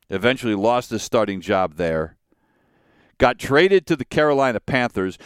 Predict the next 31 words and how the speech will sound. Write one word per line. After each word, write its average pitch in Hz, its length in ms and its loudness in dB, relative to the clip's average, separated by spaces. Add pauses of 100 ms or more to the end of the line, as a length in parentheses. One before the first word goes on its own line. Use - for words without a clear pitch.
(160)
wasn't 180 440 2
good 160 160 2
enough 143 280 -2
for 123 160 -2
a - 40 -2
Panther 143 400 -2
team 123 280 -6
that 98 160 -4
had 120 380 -2 (380)
serious 190 540 0
quarterback 101 560 -4
issues 98 420 -10 (400)
to 120 800 -2 (500)
keep - 280 -4
his 147 180 -2
job 117 380 -2 (120)
there, 131 480 0 (2000)
uh, 104 760 0 (560)
and, 120 220 -4
uh, 113 80 0
made 131 260 0
a, 123 200 2
uh, 110 300 0
had 151 120 0
a - 40 -4
cup 170 200 0
of 151 60 -8
coffee 151 380 0
with 127 180 -4
the 110 80 -4
Rams 139 680 -2